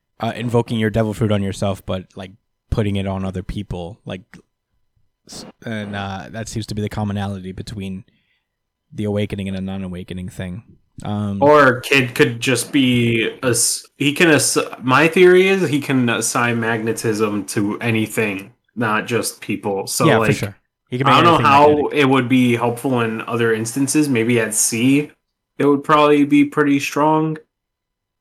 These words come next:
Speaker 2: Just because you could just basically sink someone.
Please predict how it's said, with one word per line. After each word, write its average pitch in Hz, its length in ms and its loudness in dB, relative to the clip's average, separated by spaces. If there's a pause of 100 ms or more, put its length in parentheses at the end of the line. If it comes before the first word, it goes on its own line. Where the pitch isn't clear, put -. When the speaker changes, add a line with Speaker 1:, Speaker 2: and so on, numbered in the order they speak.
(560)
Speaker 2:
Just - 200 -8
because 117 600 0
you 120 120 0
could 117 120 -2
just - 360 -4
basically 117 460 0
sink 107 320 0
someone. 123 580 2